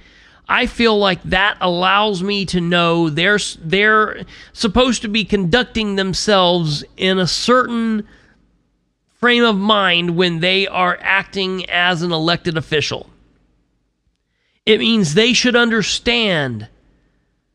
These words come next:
citizens' right to, to speak, the freedom of speech, the First Amendment, to redress the government. They should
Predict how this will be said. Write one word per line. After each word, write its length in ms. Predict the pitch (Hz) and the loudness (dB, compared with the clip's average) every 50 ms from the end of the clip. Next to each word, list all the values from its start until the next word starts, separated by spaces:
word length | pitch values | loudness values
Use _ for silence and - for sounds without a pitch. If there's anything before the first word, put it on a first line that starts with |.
| _ _ _ _ _ _ _ _ _ _ _ _ _ _ _ | _ _ _ _ _ _ _ _ _ _ _ _ _ _ _
citizens' 880 | - - - - 226 220 214 180 - - 190 180 170 156 135 135 - - | -6 -4 0 2 2 2 2 0 0 0 0 0 0 0 -2 -4 -6 -8
right 560 | - - 160 180 175 180 175 170 175 - - - _ | -8 -2 0 2 2 2 0 -2 -8 -14 -20 -20 _
to, 420 | - 160 170 170 160 156 147 135 - - - - - - - | 0 2 4 4 4 2 0 -2 -6 -12 -20 -20 -20 -16 -4
to 240 | - 180 185 175 170 | 0 2 2 2 2
speak, 760 | 139 - - - - - 233 220 196 - - - - - - _ _ _ _ _ | -2 -4 -6 -8 -4 -2 -2 -2 -2 -4 -8 -16 -18 -18 -18 _ _ _ _ _
the 80 | _ - | _ -8
freedom 840 | - - - - 208 233 233 240 226 233 226 220 220 220 214 214 - - - _ _ _ _ _ _ _ _ | -8 -6 -2 0 2 2 2 2 2 2 0 0 0 0 -2 -4 -6 -20 -20 _ _ _ _ _ _ _ _
of 140 | - 170 151 | -6 -4 -4
speech, 640 | - - - - 226 214 190 - - - - - - - _ | -4 -6 -6 -4 -4 -4 -4 -6 -8 -6 -6 -6 -8 -10 _
the 80 | - 156 | -10 -10
First 380 | - - - 233 233 202 - - | -6 0 0 2 2 2 0 -2
Amendment, 520 | 214 208 214 214 196 160 - - - - _ _ _ _ _ _ _ _ _ _ _ _ _ _ _ _ _ _ | 0 0 0 0 0 -2 -6 -10 -20 -20 _ _ _ _ _ _ _ _ _ _ _ _ _ _ _ _ _ _
to 100 | - 190 | -2 2
redress 520 | 196 196 190 160 160 214 220 220 - - | 2 2 2 2 2 2 2 2 0 -2
the 120 | - - 196 | -2 -2 0
government. 600 | 160 196 196 180 170 160 139 - - - - - _ _ _ _ _ _ _ _ _ _ _ _ _ _ _ _ _ _ _ _ _ _ _ _ _ _ _ _ _ _ _ | 0 0 0 0 -2 -4 -6 -10 -14 -18 -20 -20 _ _ _ _ _ _ _ _ _ _ _ _ _ _ _ _ _ _ _ _ _ _ _ _ _ _ _ _ _ _ _
They 180 | 190 214 226 | 2 2 2
should 560 | 208 - - - 220 214 202 202 190 175 180 | 2 -2 0 2 2 4 4 4 2 0 -4